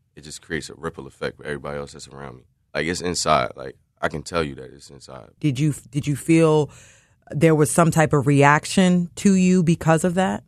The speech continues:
Speaker 1: Yeah, I, f-, I feel like a lot of people thought that I just was, like, oblivious. Like, you got this deer in the headlight look, like you don't know what's going on. I'm just like, <laughs> "No, that's not even,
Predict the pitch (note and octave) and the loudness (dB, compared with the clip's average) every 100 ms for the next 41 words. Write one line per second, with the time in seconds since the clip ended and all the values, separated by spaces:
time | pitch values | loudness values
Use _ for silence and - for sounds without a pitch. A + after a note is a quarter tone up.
0 | _ _ _ F#2+ D#2+ F2+ _ F2 G2+ G2 | _ _ _ -4 -4 -4 _ -12 -2 2
1 | E2+ D2 D#2 E2 D#2+ E2+ D#2+ D#2 D#2 D2 | 2 0 2 2 0 -8 -18 -12 -6 -6
2 | - C#2+ D2 C#2+ C#2+ - - D2 C#2+ C#2 | -6 -10 -12 -12 -18 -20 -20 -20 -16 -16
3 | B1+ _ _ _ E2 C2 E2 G2 D2 C2+ | -18 _ _ _ -20 -12 -8 -8 -8 -12
4 | - C#2+ C2+ D2 D2 _ D#2+ C#2 D2+ C#2+ | -14 -14 -14 -18 -20 _ -16 -16 -16 -20
5 | B1+ D2 D#2 C#2+ D#2 D#2+ C#2+ C2+ D2+ C#2+ | _ -10 -10 -10 -10 -8 -8 -10 -12 -16
6 | C2+ C2 C#2+ D2 D#2 D2+ D2 F2+ E2+ F2+ | -16 -18 -16 -12 -12 -12 -12 -10 -8 -4
7 | G2+ E2 D#2+ F2+ E2+ F#2 E2+ D2+ _ - | -4 -4 -8 -10 -12 -6 -4 -4 _ -20
8 | _ _ - F2 F2+ D#2+ E2 - F2 E2 | _ _ -6 0 0 0 -4 -8 -8 -8
9 | D#2 D2 C2 | -8 -14 -18